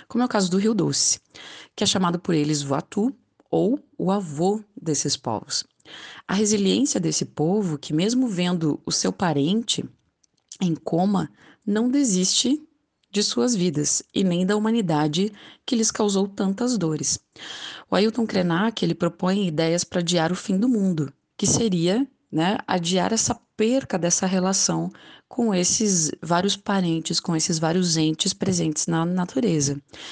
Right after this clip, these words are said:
Esse adiar o fim do mundo está direcionado pra uma nova forma de humanidade, pois a Terra,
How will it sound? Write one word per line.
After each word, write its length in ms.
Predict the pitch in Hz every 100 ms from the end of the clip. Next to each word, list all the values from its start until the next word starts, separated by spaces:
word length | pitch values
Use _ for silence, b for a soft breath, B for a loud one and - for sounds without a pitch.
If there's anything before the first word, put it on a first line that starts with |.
| B B B -
Esse 220 | 226 269
adiar 500 | 233 170 165 180 226
o 40 | 190
fim 200 | - 156
do 100 | 143
mundo 340 | 156 220 226
está 200 | 170 175
direcionado 640 | 160 175 - 185 165 180
pra 120 | 190
uma 120 | 196 190
nova 240 | 185 214
forma 480 | - 190 196 226 247
de 120 | 180
humanidade, 720 | 208 226 262 220 170 143 139 - _ B B B B
pois 200 | 185 170
a 60 | 190
Terra, 500 | 190 156 147 170